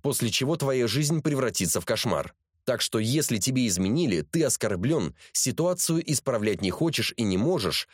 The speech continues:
тогда рви отношения и ищи себе кого-то более подходящего. Не устану повторять, что женщин вокруг много. Среди них есть отличные, и по-хорошему, если ты настоящий и уверенный в себе мужчина, то недостатка в выборе у тебя никогда не будет.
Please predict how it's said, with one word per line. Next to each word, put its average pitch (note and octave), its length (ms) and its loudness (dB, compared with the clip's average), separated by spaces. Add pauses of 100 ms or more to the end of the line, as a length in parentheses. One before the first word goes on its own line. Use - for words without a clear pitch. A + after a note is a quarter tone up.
(180)
тогда B2+ 420 0
рви C#3 380 0
отношения C#3+ 720 0
и C3+ 260 0
ищи E3 240 0
себе C#3 280 0
кого-то C3 340 -2
более G2+ 340 2
подходящего. E2+ 840 -2 (360)
Не B2 160 0
устану D#3+ 400 0
повторять, C#3+ 440 -2
что A#2+ 220 -2
женщин C#3 440 0
вокруг A2+ 380 -2
много. A2+ 460 -2 (180)
Среди G2+ 380 0
них D3 200 0
есть E3 280 0
отличные, D3+ 720 0
и - 200 -2
по-хорошему, A#2+ 640 0
если G#2+ 300 0
ты C3+ 200 0
настоящий A#2+ 600 0
и C3 220 0
уверенный B2 420 2
в E2+ 80 0
себе G#2 220 0
мужчина, A#2+ 580 0 (260)
то C#3+ 140 2
недостатка C3+ 600 0
в G2 60 -2
выборе D3 440 2
у C3 100 0
тебя C#3 220 0
никогда D3 460 0
не G#2+ 120 2
будет. D#2 400 -2